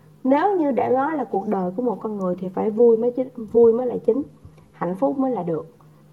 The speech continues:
Chứ còn không phải là phải làm cái nghề đó cho bằng được, phải có cái điều này cho bằng được. Chị nghĩ rằng Quỳnh Anh cứ thoải mái, enjoy cái việc là khám phá bản thân mình trong nhiều ngõ, ngóc ngách đi.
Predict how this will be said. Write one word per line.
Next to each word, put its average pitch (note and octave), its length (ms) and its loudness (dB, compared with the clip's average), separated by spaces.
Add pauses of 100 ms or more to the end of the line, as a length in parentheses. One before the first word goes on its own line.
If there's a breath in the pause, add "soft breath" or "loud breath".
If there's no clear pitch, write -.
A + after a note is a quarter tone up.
(140)
Chứ C#4+ 140 0
còn F#3 260 -2
không A3 160 -4
phải A#3 180 -6
là A3 80 -4
phải F#3 260 0
làm G#3 300 0
cái A#3 120 0
nghề G#3 180 -4
đó G3 240 -6
cho G#3 100 -6
bằng F3+ 260 -8
được, E3+ 160 -6
phải - 220 -6
có A#3 200 -4
cái C#4 80 -6
điều G3 200 -2
này F3+ 260 -10
cho G3 120 -10
bằng E3+ 160 -14
được. E3 180 -10 (640 soft breath)
Chị F#3+ 60 -2
nghĩ F#3+ 140 0
rằng A#3 200 -2
Quỳnh F#3 80 -4
Anh G#3 160 -6
cứ C4+ 160 -2
thoải - 280 -6
mái, B3 600 -4
enjoy G#3 640 -2 (420 soft breath)
cái C4+ 120 0
việc G#3 240 -2
là F3 100 -6
khám C4+ 240 -6
phá C4 180 -2
bản A3 180 -6
thân A3 180 -6
mình F3 120 -6
trong G3+ 240 -6
nhiều F#3 180 -6
ngõ, G3 140 -8
ngóc B3 240 -10
ngách C#4 220 -6
đi. A3+ 60 -8